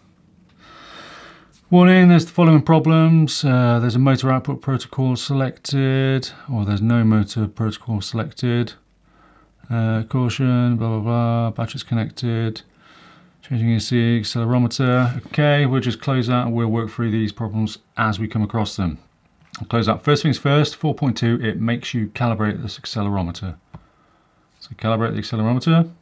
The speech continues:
That is calibrated and finished. And now should move. So yeah, there you go, it moves. So we've got that calibrated. Ports,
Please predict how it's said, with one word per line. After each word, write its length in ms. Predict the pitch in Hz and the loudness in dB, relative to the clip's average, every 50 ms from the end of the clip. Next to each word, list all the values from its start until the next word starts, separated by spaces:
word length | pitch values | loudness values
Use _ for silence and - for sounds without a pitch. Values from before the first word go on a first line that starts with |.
| _ _ _ _ _ _ _ _ _ _ _ _ _ _ _ _ _ _ _ _ - _ - | _ _ _ _ _ _ _ _ _ _ _ _ _ _ _ _ _ _ _ _ -20 _ -8
That 160 | 98 98 101 | -6 -6 -6
is 100 | 104 - | -8 -10
calibrated 580 | _ - 107 107 101 104 101 101 - 107 95 - | _ -6 -4 -4 -4 -4 -6 -6 -8 -10 -12 -8
and 220 | - 98 98 92 | -8 -8 -8 -8
finished. 480 | - 110 104 98 78 69 - - - _ _ _ _ _ _ - - - - - - - - - - - _ _ _ _ _ - | -6 -4 -4 -4 -4 -6 -12 -18 -20 _ _ _ _ _ _ -20 -20 -20 -20 -20 -20 -20 -20 -20 -20 -20 _ _ _ _ _ -10
And 160 | 101 92 - - | -10 -10 -6 -6
now 280 | 101 101 101 98 95 | -4 -4 -2 -4 -4
should 260 | - - - 104 95 | -6 -8 -10 -6 -4
move. 340 | 104 104 98 90 85 76 - | -2 -2 -2 -4 -4 -8 -12
So 120 | - - 107 | -12 -10 -8
yeah, 240 | 98 92 85 82 | -6 -6 -6 -6
there 120 | 85 92 95 | -6 -6 -6
you 120 | 92 87 | -6 -6
go, 180 | 87 85 80 78 | -6 -8 -8 -10
it 80 | 82 | -10
moves. 480 | 92 95 92 90 85 80 76 - - - _ _ _ _ - _ _ - - - - - - - - - - - - - - - - _ _ _ _ _ _ _ _ _ _ _ _ _ _ _ | -8 -6 -6 -6 -6 -8 -12 -16 -20 -20 _ _ _ _ -20 _ _ -20 -20 -20 -20 -20 -20 -20 -20 -20 -20 -20 -20 -20 -20 -20 -20 _ _ _ _ _ _ _ _ _ _ _ _ _ _ _
So 320 | - - 135 123 127 113 98 - _ - 147 143 | 0 4 4 6 4 4 0 -4 _ -14 -6 -6
we've 80 | 131 | -4
got 120 | - 175 180 | -2 0 0
that 200 | 170 160 160 - | 2 0 2 2
calibrated. 760 | 151 151 151 131 156 160 156 151 - 165 160 165 147 110 - - - - _ _ | 2 2 2 2 2 2 2 2 2 2 2 2 2 0 -4 -12 -20 -20 _ _
Ports, 720 | - - 170 170 170 170 175 165 - - - - - - | -4 0 2 4 4 4 2 -2 -8 -10 -10 -12 -12 -16